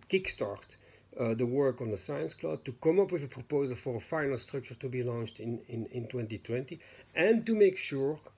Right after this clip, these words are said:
two thousand eighteen, that we give the right signal to the rest of the world. These, the data that will emanate from the European research system,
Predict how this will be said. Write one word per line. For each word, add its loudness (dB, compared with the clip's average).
two -4
thousand -2
eighteen, -2
that 2
we 0
give 2
the 2
right 2
signal 2
to -8
the 0
rest 0
of -4
the -2
world. -2
These, 2
the 2
data 6
that 0
will 0
emanate 2
from -2
the 2
European 0
research -4
system, -6